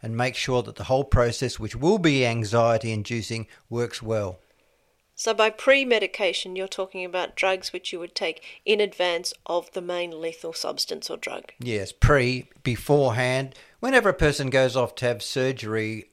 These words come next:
Speaker 1: premedication is often given to a person to calm them down. And it makes a lot of sense in this context too. A drug that calms you down, not,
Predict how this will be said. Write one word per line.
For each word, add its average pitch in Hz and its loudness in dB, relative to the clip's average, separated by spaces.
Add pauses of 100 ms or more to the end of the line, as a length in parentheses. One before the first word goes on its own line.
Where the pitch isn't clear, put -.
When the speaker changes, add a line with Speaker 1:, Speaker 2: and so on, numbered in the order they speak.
(140)
Speaker 1:
premedication 117 0
is 110 -8
often 113 -4
given 123 -4
to 123 -4
a 113 -2
person 127 -4
to 113 -8
calm 123 -4
them 127 -6
down. 139 0 (440)
And 143 0
it 151 2
makes 170 0
a 160 2
lot 170 6
of 147 2
sense 143 -4
in 135 -2
this 143 -6
context - -6
too. 110 -4
A 107 -4
drug 151 6
that 135 -6
calms 143 0
you 135 -2
down, 147 2
not, 208 2